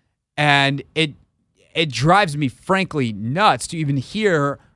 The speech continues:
Ron Rivera say what he said today about E B. Um, Anthony, the question is not in this bite by any chance, is it?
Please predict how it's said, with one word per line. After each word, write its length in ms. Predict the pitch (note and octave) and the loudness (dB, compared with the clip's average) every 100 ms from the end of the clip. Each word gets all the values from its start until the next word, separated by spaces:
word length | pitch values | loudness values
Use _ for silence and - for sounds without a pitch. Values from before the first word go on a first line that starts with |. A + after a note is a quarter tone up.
| - | -6
Ron 280 | C#3 E3 | -2 -2
Rivera 580 | D3+ C3+ D#3+ F3+ C3 C3+ | -2 -4 -2 0 -2 -2
say 340 | - - F3+ D#3 | -6 -4 -4 -4
what 140 | C3+ | -6
he 160 | C#3 D3+ | -8 -8
said 320 | - E3+ C3+ | -4 -6 -4
today 560 | C#3 F#3+ E3 B2 A#2+ - _ _ _ - | -6 -2 -2 -2 -4 -8 _ _ _ -6
about 360 | C3 D3 D3+ | 2 2 2
E 180 | D3 E3 | -2 -6
B. 320 | C3+ D#3 G2 - | -4 -4 -4 -4
Um, 200 | C3+ C3+ | -2 0
Anthony, 320 | - F3 D#3 D3 | 0 -2 0 -2
the 100 | D3 | -2
question 420 | - G3 - D#3+ | 0 0 0 -2
is 140 | A#2+ | -2
not 180 | B2 B2 | -4 -4
in 120 | A#2+ | -6
this 220 | A2+ G2+ G2+ | -6 -8 -12
bite 400 | F#2+ G#2 F#2+ - | -8 -8 -8 -12
by 100 | G2+ | -12
any 140 | G2 | -10
chance, 260 | - F#2+ - | -12 -12 -12
is 140 | A2 | -10
it? 160 | A#2 | -10